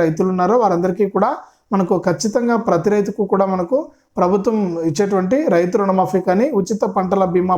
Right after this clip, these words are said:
పథకాలకు సంబంధించిన డబ్బులను కానీ మీరు ఈ యొక్క ఖాతాల్లోకి నేరుగా పొందడం జరుగుతుందన్నమాట. ఇక దానికంటే ముందే రైతులకు రుణమాఫీ చేయాలనే ఉద్దేశంతో ప్రభుత్వం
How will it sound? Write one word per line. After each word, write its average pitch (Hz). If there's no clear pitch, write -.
పథకాలకు 175
సంబంధించిన 175
డబ్బులను 170
కానీ 196
మీరు 185
ఈ 185
యొక్క 175
ఖాతాల్లోకి 196
నేరుగా 190
పొందడం 180
జరుగుతుందన్నమాట. 165
ఇక 226
దానికంటే 226
ముందే 202
రైతులకు 196
రుణమాఫీ 202
చేయాలనే 196
ఉద్దేశంతో 180
ప్రభుత్వం 175